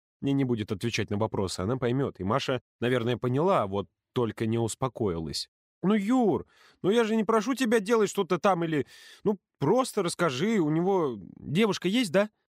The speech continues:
Спустя вопросов десять, которые стали повторяться заезженной пластинкой, Юрка начал злиться.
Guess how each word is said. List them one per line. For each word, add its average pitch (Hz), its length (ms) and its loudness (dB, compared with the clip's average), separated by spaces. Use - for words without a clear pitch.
Спустя 120 400 -2
вопросов 110 420 -2
десять, 113 400 -2
которые 98 320 -2
стали 104 220 -2
повторяться 110 560 -2
заезженной 104 440 0
пластинкой, 113 480 -2
Юрка 113 360 -2
начал 113 320 -2
злиться. 104 580 -8